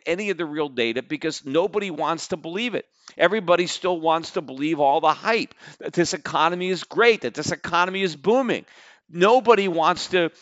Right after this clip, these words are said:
deal with the truth because you know how grim the reality is? Because if you have to accept the fact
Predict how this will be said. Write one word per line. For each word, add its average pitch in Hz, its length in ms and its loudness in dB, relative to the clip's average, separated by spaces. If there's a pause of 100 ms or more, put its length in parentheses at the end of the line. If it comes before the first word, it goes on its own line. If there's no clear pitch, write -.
(240)
deal 180 400 4
with 170 120 2
the 175 80 0
truth 233 460 -6
because 160 260 -2
you 175 120 -4
know 226 180 0
how 190 300 2
grim 139 560 -4
the 160 80 -2
reality 131 640 0
is? 160 180 -2
Because 175 320 -2
if 156 140 -4
you 247 380 -4
have 185 320 0
to 156 160 -6
accept 143 480 -2 (160)
the 127 60 -16
fact - 600 -2